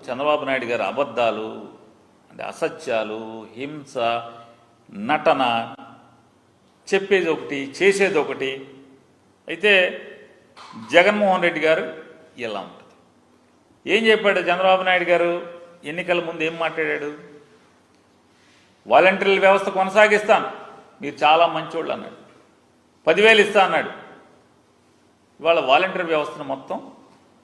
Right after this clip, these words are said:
తీసేసిన పరిస్థితి. ఇవాళ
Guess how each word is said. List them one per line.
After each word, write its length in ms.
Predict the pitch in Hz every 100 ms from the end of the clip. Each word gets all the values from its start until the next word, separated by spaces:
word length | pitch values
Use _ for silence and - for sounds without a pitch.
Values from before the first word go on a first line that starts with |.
| _ _ _ _ _ _ _ _ _
తీసేసిన 420 | 156 151 127 117
పరిస్థితి. 480 | 101 104 - - _ _ _ _ _ _ _ _ _ _ _ _ -
ఇవాళ 240 | 160 214